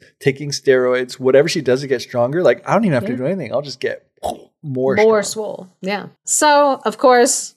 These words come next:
Speaker 2: the woman was mad, realized God's not gonna be helpful in this situation. So she went straight to the devil and told him what had happened, which I love that for her.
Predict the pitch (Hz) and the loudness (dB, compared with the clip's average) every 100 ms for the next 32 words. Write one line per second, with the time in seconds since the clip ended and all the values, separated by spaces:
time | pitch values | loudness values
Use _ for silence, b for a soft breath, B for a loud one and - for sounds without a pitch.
0 | - 196 208 233 226 202 220 240 240 240 | -4 -2 0 2 2 2 0 0 0 -2
1 | 240 _ _ 208 226 220 208 202 196 - | -4 _ _ 0 4 4 4 2 0 -4
2 | - 160 147 151 160 214 285 285 190 170 | -14 -14 -12 -4 0 4 4 2 0 -2
3 | 160 160 170 151 - 156 156 185 170 156 | -2 -2 -4 -8 -8 -6 -6 -8 -6 -4
4 | - 151 156 147 151 175 170 196 _ - | -4 -6 -6 -8 -6 -6 -6 -8 _ -6
5 | - 254 170 175 b b b - 302 277 | 0 0 0 -6 b b b -4 2 2
6 | 208 - - 233 240 269 247 262 196 165 | 2 -2 -2 2 4 2 0 0 0 -2
7 | 147 151 214 _ 190 196 247 208 170 151 | -6 -12 -14 _ -6 -4 0 0 0 -4
8 | 180 - - 247 262 269 247 196 190 175 | -10 -18 -8 -4 -2 -4 -6 -10 -12 -14
9 | 196 - - 240 240 233 - - _ 214 | -14 -14 0 2 2 -2 -12 -18 _ 0
10 | 220 214 196 180 165 - - 170 - - | 2 2 0 0 -6 -8 -12 -12 -12 -14